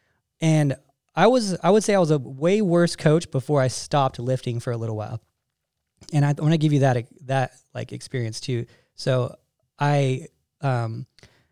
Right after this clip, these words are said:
I hurt my shoulder, and I had to take, like, really, I didn't need to take that long off. I needed to take, like, probably six weeks off from my,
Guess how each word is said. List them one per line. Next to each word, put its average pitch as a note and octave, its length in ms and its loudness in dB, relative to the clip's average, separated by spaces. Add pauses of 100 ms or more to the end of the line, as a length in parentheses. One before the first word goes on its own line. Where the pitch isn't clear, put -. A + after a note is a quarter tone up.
(360)
I D3 80 2
hurt A3+ 160 4
my A#3+ 100 2
shoulder, D3+ 480 4 (380)
and C#3 520 2
I C#3 120 2
had D#3 160 2
to D#3 40 2
take, D3 360 0 (200)
like, C3 260 -6
really, F3 280 2
I D#3 60 4
didn't C#3+ 160 0
need B2+ 160 -2
to - 40 -10
take A#2+ 140 -2
that A#2+ 160 -4
long A2+ 240 -4
off. G#2 160 -12
I C#3 80 -2
needed D3 200 0
to C3+ 80 0
take, B2 240 -4
like, A2 120 -4
probably A2+ 340 -4
six - 280 -8
weeks C#3 220 -4
off C#3+ 320 0
from B2 160 -10
my, A2+ 260 -6